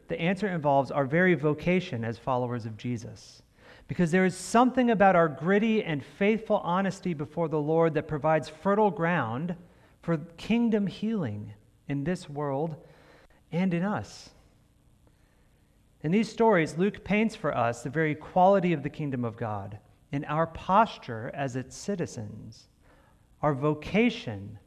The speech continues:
as Christians is to regard our discomforts, bring them to the Lord, and to receive an outpouring of his blessing. Why? Because our vocation is the vocation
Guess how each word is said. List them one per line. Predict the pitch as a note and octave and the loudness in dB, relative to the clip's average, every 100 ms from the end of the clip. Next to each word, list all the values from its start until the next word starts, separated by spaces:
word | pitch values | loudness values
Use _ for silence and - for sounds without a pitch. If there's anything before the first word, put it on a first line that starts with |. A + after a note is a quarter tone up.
| _ _ | _ _
as | C3+ B2 | -8 -8
Christians | - G3 - - G#2 G#2+ C3+ - _ _ _ _ _ _ _ _ | -8 -8 -8 -10 -10 -10 -14 -20 _ _ _ _ _ _ _ _
is | C#3+ C3+ | -10 -8
to | D#3 | -4
regard | C#3 C3+ D3+ F3 F#3 | -4 -2 -2 0 0
our | F3 | -2
discomforts, | E3+ - - C3 - A#2 - - - _ _ _ _ _ _ _ _ | -4 -8 -10 -10 -12 -16 -18 -20 -20 _ _ _ _ _ _ _ _
bring | D#3+ G3 A3 G#3 | 0 2 4 4
them | F#3 F3 F3 | 2 2 0
to | - | -4
the | C#3 | -4
Lord, | C#3 C3+ A#2+ G2+ G2+ G#2 _ _ _ _ _ | -2 -2 -4 -6 -10 -14 _ _ _ _ _
and | C3+ | -12
to | C#3+ | -8
receive | D3 C#3+ - F3 F#3 D#3 | -8 -8 -8 -4 -2 -2
an | D3+ | -4
outpouring | C#3 C#3 C#3+ C3 B2 | -6 -6 -6 -4 -4
of | A#2+ | -6
his | B2+ | -8
blessing. | A2+ C#3+ E3+ - G#2 A2 A2+ _ _ _ _ _ _ _ _ _ | -6 -4 -4 -6 -12 -12 -18 _ _ _ _ _ _ _ _ _
Why? | B2+ E3+ B2+ G#2+ A2+ _ _ _ _ _ _ _ _ _ _ _ _ _ _ _ | -6 -4 -4 -8 -12 _ _ _ _ _ _ _ _ _ _ _ _ _ _ _
Because | - D#3 D3 | -8 -2 4
our | E3+ | 4
vocation | E3+ F3+ G#3+ B3 - A2 A#2+ C#3+ - _ _ _ _ _ | 4 2 2 2 0 -6 -8 -10 -18 _ _ _ _ _
is | C#3 | -8
the | C3+ | -6
vocation | C3+ D#3 E3 F3 E3+ C#3+ C3 | -4 -6 -4 -4 -4 -6 -6